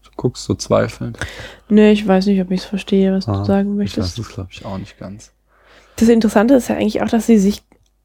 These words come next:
Speaker 2: nicht wirklich weiterentwickelt, ähm,
Speaker 1: Das
Speaker 2: weil,
Speaker 1: finde ich schon.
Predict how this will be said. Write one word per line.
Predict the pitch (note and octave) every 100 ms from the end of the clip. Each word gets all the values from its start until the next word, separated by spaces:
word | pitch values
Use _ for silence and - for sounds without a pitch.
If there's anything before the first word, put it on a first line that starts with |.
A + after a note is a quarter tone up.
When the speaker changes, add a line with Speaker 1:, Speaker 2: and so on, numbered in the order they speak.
| -
Speaker 2:
nicht | G3+ G3 -
wirklich | F#3 F#3 G3 B3+ - A3 - F3+
weiterentwickelt, | F3+ F3 G3 G3+ - F3+ F3+ F3+ - F#3+ F#3 - - - _
ähm, | F#3 F3 F3 F3 F#3+ _ _
Speaker 1:
Das | - A3+ -
Speaker 2:
weil, | G3 G3+
Speaker 1:
finde | F#3
ich | -
schon. | -